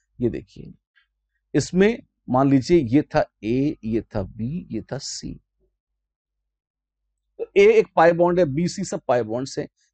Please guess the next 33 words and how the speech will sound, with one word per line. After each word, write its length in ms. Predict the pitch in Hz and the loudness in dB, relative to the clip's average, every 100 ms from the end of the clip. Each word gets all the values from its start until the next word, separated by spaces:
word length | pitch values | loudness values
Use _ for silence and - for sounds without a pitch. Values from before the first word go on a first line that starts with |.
| _ | _
ए 100 | 165 | 2
बी 120 | 160 202 | 4 2
कॉन्जुगेशन 540 | 196 180 170 180 185 | 2 2 2 2 2
में 120 | 175 175 | 0 0
है, 160 | 180 202 - - | -2 -6 -10 -12
हाँ। 100 | - - | -12 -8
बी 180 | 110 170 | -4 -2
सी 220 | - 185 | -2 2
है, 160 | 185 185 | 4 2
हाँ। 220 | 160 143 - _ - | 0 -6 -8 _ -10
तो 60 | - | 2
ए 120 | 165 | 4
सी 180 | - 214 | 4 2
है, 120 | 196 220 | 2 2
हाँ। 320 | 190 139 - - | 0 0 -2 0
क्यों? 220 | 208 294 - _ _ _ | 2 2 -4 _ _ _
क्योंकि 320 | 185 226 262 - _ - | 0 2 2 0 _ -2
जब 240 | 190 196 - | 0 0 2
ए 120 | 214 | 2
से 120 | 226 | 2
जंप 320 | 165 190 190 175 | 0 -2 2 2
आना 160 | 170 | 2
शुरू 180 | 175 190 | 2 -2
करता 300 | 190 160 175 | 0 0 4
है 100 | 185 | 4
तो 160 | - 190 | 4 2
वो 120 | 180 | 2
बी 240 | 131 165 175 | 0 -2 -4
सी 180 | - 180 | -4 -4
सब 180 | 196 147 | -2 0
जगह 160 | 160 | 0
डोलाता 460 | 147 123 117 131 185 | 0 0 0 0 2
है, 180 | 160 | 2